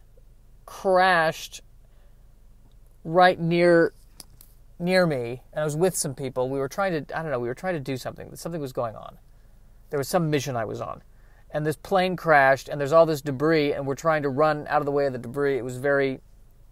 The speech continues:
very stressful, uh, 'cause what I like to do is I like to fall asleep, and then my brain says, "Well, we have to continue the stress. We can't, we can't give this boy a break."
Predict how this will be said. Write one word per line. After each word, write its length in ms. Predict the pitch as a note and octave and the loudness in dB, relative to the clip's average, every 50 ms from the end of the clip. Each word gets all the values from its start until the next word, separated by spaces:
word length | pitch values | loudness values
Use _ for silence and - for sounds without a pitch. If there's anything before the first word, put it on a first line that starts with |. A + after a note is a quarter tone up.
| - - - - - - - - - - - - - - - - - - - - - | -20 -20 -20 -20 -20 -20 -20 -20 -20 -20 -20 -20 -20 -20 -20 -20 -20 -20 -20 -6 2
very 220 | D#3 D#3 D#3+ D3 | 4 4 4 4
stressful, 560 | - - E3 C#3 C3 B2+ - - C#3 B2+ B2+ - - - - - - | 2 2 2 2 2 2 0 0 0 -2 -2 -4 -10 -20 -20 -8 -2
uh, 240 | D3 C#3 C3+ C3+ C3+ | 0 2 2 2 0
'cause 160 | - D3 C3+ | 0 -4 -4
what 100 | C#3+ D3+ | 2 2
I 100 | D3+ D3 | 4 4
like 220 | D3 D3 C#3+ C#3 | 6 6 4 4
to 80 | B2+ C3 | 2 -4
do 280 | B2 C3 C3 C3 C3 C3+ | -4 -4 -2 -2 -2 -2
is 200 | - - C#3 C3 | -2 -2 0 0
I 100 | C3 C3 | 2 2
like 400 | C3 C3 C3 C3 A#2+ - - - - - - - - - - - - - - - - - - - - - - - | 4 2 2 2 -2 -8 -16 -20 -20 -20 -20 -20 -20 -20 -20 -20 -20 -20 -20 -20 -20 -20 -20 -20 -20 -20 -18 -10
to 320 | - C#3+ C3+ C3 C3 A2 | -6 -2 -2 -2 -2 -2
fall 280 | - - D#3 D3 C#3 C3+ | 2 4 6 6 6 4
asleep, 400 | B2+ - - D3 C#3 C#3 C3 C#3 | -2 -4 -2 -2 -2 -2 -2 -4
and 80 | B2+ | -6
then 80 | C#3 C3+ | -2 -2
my 100 | C3 B2 | -2 -2
brain 380 | A#2 - C#3 C3+ C#3 C#3 C#3 | 0 0 2 2 2 0 -2
says, 360 | B2+ - - C#3+ C3 C3 B2 A#2+ | -4 -4 0 0 0 0 -2 -2
"Well, 320 | C3 D3+ E3 D#3+ D#3 D3+ | 4 8 8 10 8 8
we 180 | C3+ D3 D3+ D3 | 6 2 -2 0
have 140 | D#3+ F3 - | 0 -2 -2
to 60 | C#3+ | -4
continue 400 | - C#3 C3 - E3+ E3 D#3 C#3 | -6 -8 -6 -4 -4 -4 -4 -4
the 120 | A#2+ A#2 | -6 -8
stress. 440 | - - - D#3 C3+ A2 F2 - - | -8 -4 0 2 2 2 0 -2 -10
We 120 | - C3+ B2 | -14 -14 -12
can't, 280 | - D3+ C#3 A#2+ - - - - - - E3 D#3+ E3 E3 F3 - - - - - - - - - - - | -8 -8 -8 -8 -8 -10 -16 -20 -20 -20 -18 -16 -16 -16 -18 -20 -20 -20 -20 -20 -20 -20 -20 -20 -10 -8
we 100 | D#3 C3+ | -8 0
can't 280 | - E3+ D#3 C#3 - | 4 4 4 4 4
give 160 | - D3+ B2+ | 2 0 0
this 120 | B2 C3 A2+ | 0 -2 -2
boy 260 | - - C#3+ C3 A#2+ | 2 4 4 4 4
a 40 | G#2 | 2
break." 480 | G2+ - D#3+ E3+ C#3+ G#2 - - - | 2 6 8 8 8 8 4 -2 -12